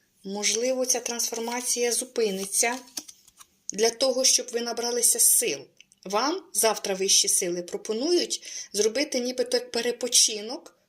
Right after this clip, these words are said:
у цих трансформаційних тяжких процесах. І ви за цей час повинні набратися сил, руна Урус – сил фізичних та моральних. Це дуже сильна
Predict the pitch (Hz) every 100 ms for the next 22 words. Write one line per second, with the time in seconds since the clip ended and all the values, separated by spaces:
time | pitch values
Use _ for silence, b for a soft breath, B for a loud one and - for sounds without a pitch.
0 | - 214 247 240 233 233 - 233 233 226
1 | - 285 277 - - - 254 254 254 -
2 | 226 175 - - B B B B _ -
3 | 254 254 285 339 B B - 190 214 302
4 | 285 262 240 226 277 330 - 214 233 220
5 | 214 196 214 240 240 - 233 - 240 175
6 | 160 165 196 185 - 202 220 175 - -
7 | _ - - 254 247 - 226 214 240 -
8 | 277 - 208 208 226 208 160 151 - -
9 | 180 196 202 - 240 190 160